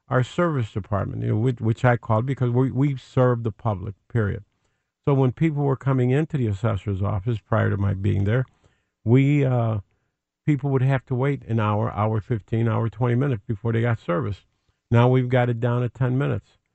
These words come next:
So, you know, these are strides that we're trying to get the message out to the public, what their rights are. We're doing outreach programs where we're going out into the different communities and explaining to people what their rights are under the system.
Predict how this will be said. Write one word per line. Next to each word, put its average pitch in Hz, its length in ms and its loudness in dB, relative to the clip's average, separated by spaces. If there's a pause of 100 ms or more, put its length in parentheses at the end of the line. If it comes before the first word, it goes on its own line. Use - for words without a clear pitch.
(380)
So, 131 80 6
you 151 80 4
know, 139 100 2
these 165 320 0
are 170 120 0
strides 135 460 0
that 117 180 -6
we're 123 160 0
trying 143 360 0
to 120 60 -14 (400)
get 156 200 -2
the 139 60 0
message 127 540 0
out 117 240 -2
to - 80 -12
the 110 80 -4
public, 104 380 -4 (200)
what 127 320 0
their 135 140 2
rights 147 380 0
are. 98 180 -6
We're 110 160 -2
doing 131 340 0
outreach 120 520 0
programs 95 420 -4 (540)
where 123 160 4
we're 127 220 2
going 123 340 0
out 135 160 0
into 131 180 -2
the 143 80 -2
different 127 380 -4
communities 120 460 0 (420)
and 127 120 2
explaining 139 680 0
to 110 80 -2
people 110 420 -4 (240)
what 120 360 0
their 143 140 2
rights 120 400 0
are 107 300 0
under 107 240 0
the 101 80 -6
system. 98 500 -6